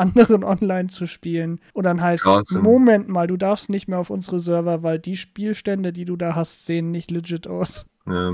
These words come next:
Speaker 2: klar müssen die so ein bisschen überempfindlich sein, wenn dann
Speaker 1: Mhm.
Speaker 2: irgendwas nicht so ganz der Norm entspricht, dass sie dann lieber sperren und irgendwas machen, aber ja, klar.
Speaker 1: Ja, klar.
Speaker 2: Das ist so.
Speaker 1: Aber,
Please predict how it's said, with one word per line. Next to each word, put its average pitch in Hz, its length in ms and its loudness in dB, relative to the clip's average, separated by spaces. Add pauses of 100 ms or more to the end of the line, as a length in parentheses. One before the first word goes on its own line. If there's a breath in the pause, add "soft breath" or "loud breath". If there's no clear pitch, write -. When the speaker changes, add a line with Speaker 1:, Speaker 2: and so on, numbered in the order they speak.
(120)
Speaker 2:
klar 98 200 6
müssen 101 280 2
die 101 120 0
so 95 140 -2
ein 95 60 2
bisschen 90 200 -2
überempfindlich 90 680 -4
sein, 85 320 -2
wenn 82 180 -2
dann 87 260 0
Speaker 1:
Mhm. 92 60 0
Speaker 2:
irgendwas 90 600 0
nicht 95 180 0
so 95 160 -2
ganz 87 260 -2
der 87 100 -6
Norm 87 220 -2
entspricht, 82 460 -6
dass 82 120 -2
sie 92 60 -4
dann 85 200 -2
lieber 87 200 -4
sperren 85 540 -2
und 78 220 -6
irgendwas 82 380 -4
machen, 82 280 -4
aber 82 360 -6
ja, 90 260 -4 (100)
klar. 87 300 -4 (200)
Speaker 1:
Ja, 175 200 -4
klar. 190 200 -8 (200)
Speaker 2:
Das 101 100 -8
ist 92 100 -14
so. 90 220 -12 (480)
Speaker 1:
Aber, 185 420 4